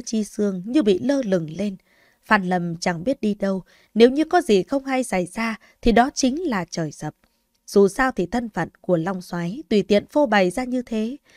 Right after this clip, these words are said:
Nếu như Long Soái tử trận, nhất định sẽ giáng một đòn chí mạng vào tinh thần của quân đội Trung Quốc. Hứa Chi Sương sốt sắng tìm kiếm thi thể của Phan Lâm, nhưng lật một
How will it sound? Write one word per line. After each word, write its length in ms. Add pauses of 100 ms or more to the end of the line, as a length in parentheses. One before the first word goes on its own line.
(260)
Nếu 200
như 160
Long 220
Soái 440
tử 220
trận, 200 (360)
nhất 180
định 140
sẽ 160
giáng 260
một 160
đòn 240
chí 300
mạng 260
vào 120
tinh 240
thần 220
của 100
quân 260
đội 200
Trung 280
Quốc. 180 (500)
Hứa 200
Chi 220
Sương 280
sốt 240
sắng 440
tìm 180
kiếm 260
thi 180
thể 180
của 160
Phan 240
Lâm, 220 (360)
nhưng 220
lật 180
một 200